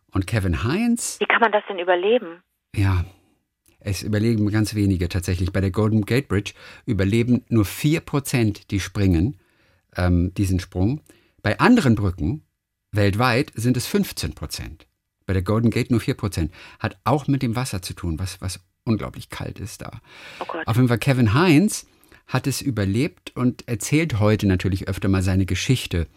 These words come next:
Speaker 1: um Selbstmordkandidaten dann auch auf andere Gedanken zu bringen.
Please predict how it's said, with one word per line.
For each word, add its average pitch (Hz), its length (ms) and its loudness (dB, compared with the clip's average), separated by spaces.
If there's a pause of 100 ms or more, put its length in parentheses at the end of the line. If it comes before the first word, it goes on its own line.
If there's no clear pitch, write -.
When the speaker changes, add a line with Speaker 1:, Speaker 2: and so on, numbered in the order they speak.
(360)
Speaker 1:
um 98 340 4 (300)
Selbstmordkandidaten 107 1120 0
dann 101 200 2
auch - 300 -4
auf 95 140 -4
andere 110 280 2
Gedanken 92 400 -2
zu 76 140 -8
bringen. 78 320 -4